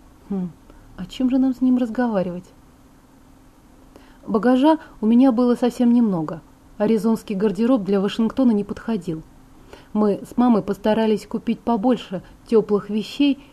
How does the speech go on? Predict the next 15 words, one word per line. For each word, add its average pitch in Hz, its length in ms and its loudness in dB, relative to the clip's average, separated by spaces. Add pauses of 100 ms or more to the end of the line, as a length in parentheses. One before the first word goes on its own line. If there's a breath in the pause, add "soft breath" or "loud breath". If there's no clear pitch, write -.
и 233 200 2
потратили 220 560 2
кучу 214 340 -2
денег, 208 460 0 (240)
но 208 400 -4 (120)
того, 226 340 0
что - 200 -8
купили, 240 400 2
явно 196 300 -2
не 160 140 -4
хватит. 175 360 -12 (1600 loud breath)
"Я 214 400 4
нашел 208 400 2
тебе 220 220 2
классную 202 540 0